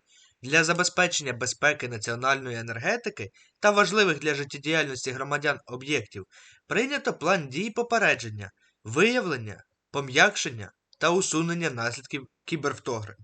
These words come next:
вторгнень. Поштовхом послужили випадки,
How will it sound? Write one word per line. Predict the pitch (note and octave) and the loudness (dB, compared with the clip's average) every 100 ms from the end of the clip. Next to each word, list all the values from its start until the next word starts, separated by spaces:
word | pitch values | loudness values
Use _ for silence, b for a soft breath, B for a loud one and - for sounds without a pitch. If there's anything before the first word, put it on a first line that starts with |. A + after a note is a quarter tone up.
| - | -8
вторгнень. | C3+ G#2+ G2+ F#2+ _ _ _ _ _ _ _ _ _ _ _ B B B B B B _ - | -6 -6 -10 -16 _ _ _ _ _ _ _ _ _ _ _ B B B B B B _ 2
Поштовхом | G#3+ G#3+ - D#3+ D#3+ C3 | 4 4 0 -2 -4 -2
послужили | C#3+ C#3 C#3 A3+ B3+ A#3 | -4 -4 -2 0 2 0
випадки, | A#2+ C#3+ A#3+ A3 - G#2 | 0 0 2 0 -2 -8